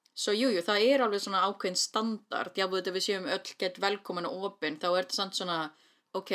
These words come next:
get ég treyst þér fyrir að vera upp á sviði eða get ég treyst þér við að taka þetta gig? Æna, eins og þegar við erum að taka árshátíðargig og eitthvað.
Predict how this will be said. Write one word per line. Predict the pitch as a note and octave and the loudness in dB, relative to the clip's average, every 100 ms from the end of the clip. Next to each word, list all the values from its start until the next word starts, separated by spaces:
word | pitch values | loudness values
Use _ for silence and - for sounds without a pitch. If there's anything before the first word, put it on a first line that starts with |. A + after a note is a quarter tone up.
| E3+ | 0
get | G#3 G#3+ G#3 | 2 0 0
ég | F#3+ | -4
treyst | - A#3+ - - | -2 0 0 0
þér | G#3 G3 | -2 -2
fyrir | G#3 G3 | -2 0
að | G#3 | 0
vera | A3 G3 | 0 -2
upp | F#3 | -4
á | |
sviði | - G3+ F3+ D3+ D3+ E3 - _ _ _ _ | -2 0 0 0 -2 -4 -8 _ _ _ _
eða | F#3 F3+ | 0 0
get | F3+ A3 | 2 0
ég | G3+ | 0
treyst | - A3+ A#3 - | -2 -4 -2 -4
þér | G#3+ G3+ | -2 0
við | G#3 | 0
að | F#3+ - _ | -2 -6 _
taka | - A#3 A#3 G3 - | -2 0 0 -4 -4
þetta | B3+ - F#3 | -6 -6 -10
gig? | - A#3 - - - _ _ _ _ - | -2 -2 -2 -14 -20 _ _ _ _ 0
Æna, | F#3+ F#3 F3+ E3+ D#3+ D3+ - _ _ _ - | 0 0 -2 0 0 -4 -10 _ _ _ -6
eins | G3 | -2
og | G3+ | 2
þegar | G#3+ | 4
við | G3+ | 4
erum | G3+ G3 | 2 0
að | G#3+ | -2
taka | - | 2
árshátíðargig | F3+ - F#3 F#3 F3 E3+ - | 2 2 0 2 4 2 2
og | D#3+ | 0
eitthvað. | D#3 D#3 D#3 D#3 | 0 0 0 0